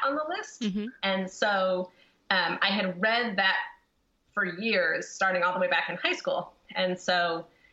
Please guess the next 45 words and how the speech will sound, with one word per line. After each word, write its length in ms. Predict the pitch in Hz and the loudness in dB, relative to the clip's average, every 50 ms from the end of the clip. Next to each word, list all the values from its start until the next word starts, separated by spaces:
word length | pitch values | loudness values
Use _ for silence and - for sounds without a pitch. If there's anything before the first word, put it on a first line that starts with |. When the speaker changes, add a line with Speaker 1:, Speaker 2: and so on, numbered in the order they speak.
| _ _ | _ _
Speaker 1:
as 180 | - 196 190 190 | 0 0 2 2
I 400 | 180 175 175 175 175 160 - - - _ _ _ _ _ | 2 2 2 2 0 -2 -4 -8 -14 _ _ _ _ _
went 200 | 202 214 214 - | -2 0 0 2
into 340 | - 254 269 262 - 190 175 | 2 2 2 2 2 2 4
it, 140 | 170 180 - - | 2 2 2 2
I 60 | 180 180 | 0 0
kinda 200 | - 220 208 208 | 2 0 0 2
started 340 | 196 - 196 185 185 185 175 | 2 2 2 2 2 0 0
reading 240 | 185 185 185 180 175 | 0 0 2 2 2
in 100 | 180 175 | 2 2
both 220 | 180 175 170 - - | 2 0 0 -2 -2
directions. 560 | 165 180 190 185 - - 180 185 - - - _ _ _ _ | 0 0 2 2 0 -2 -2 -4 -8 -12 -20 _ _ _ _
So 100 | - 214 | -2 -2
it 100 | 202 180 | 0 0
just 160 | - 214 220 - | 0 -2 -2 0
started 460 | - 202 196 190 185 185 185 185 180 - _ _ _ _ _ _ _ _ _ _ _ _ _ - - - 220 | 0 2 2 4 2 2 0 -2 -6 -10 _ _ _ _ _ _ _ _ _ _ _ _ _ -20 -16 -8 -4
being 220 | 208 208 214 208 | -2 0 0 2
a 60 | 202 | 2
way 140 | 196 202 202 | 0 2 2
to 120 | 190 185 | 2 0
track 520 | 185 - - 196 190 185 180 180 - - - - _ _ _ _ _ _ _ _ _ _ | 0 0 2 2 2 2 2 0 -2 -4 -8 -12 _ _ _ _ _ _ _ _ _ _
what 180 | - 190 226 226 | -4 0 2 2
I 120 | 233 226 | 2 2
was 160 | 214 214 202 196 | 2 0 -2 -2
reading, 600 | 208 208 196 196 196 190 190 190 185 185 196 - _ _ _ _ _ _ | -4 -2 -2 0 -2 -2 -2 -4 -4 -6 -8 -10 _ _ _ _ _ _
how 320 | - - 240 240 196 - - - - _ - - | -4 0 0 0 0 -2 -6 -12 -18 _ -6 -2
broadly 440 | 190 190 190 - 214 226 240 247 247 | 0 2 2 0 0 0 0 0 0
I 80 | 247 262 | 0 0
was 220 | 254 254 262 254 262 | 2 0 0 0 0
reading. 300 | 262 262 269 269 269 240 | 0 2 2 2 2 2
Speaker 2:
Mm-hmm. 200 | 190 190 185 175 | 2 0 0 0
Speaker 1:
Was 140 | 202 185 | 0 2
I 160 | 185 185 180 180 | 2 2 2 2
reading 480 | 196 202 196 190 190 185 185 185 190 - | 2 2 2 2 2 2 0 0 0 0
history? 440 | - 262 262 - - 233 220 214 202 | 0 0 0 2 2 2 2 2 2
Was 120 | 180 180 180 | 2 2 2
I 80 | 170 | 2
reading 440 | 170 170 165 170 170 170 170 170 - | 2 2 2 2 2 0 0 -4 -4
science? 480 | - - 214 208 202 202 190 - - - | 0 0 2 2 4 2 2 0 -2 -4
Was 140 | 170 160 160 | -4 -2 0
I 100 | 165 170 | 0 0
reading 520 | 165 175 175 170 170 170 170 175 165 175 - - - - - - _ _ _ _ _ _ - | 0 0 0 0 2 2 0 0 -2 -4 -8 -16 -20 -20 -20 -20 _ _ _ _ _ _ -2
all 260 | 190 202 202 202 202 | 0 2 2 2 2
of 200 | 208 196 - - | 2 0 0 0
the, 400 | - 190 175 180 165 160 147 - | 0 2 2 2 2 2 0 -2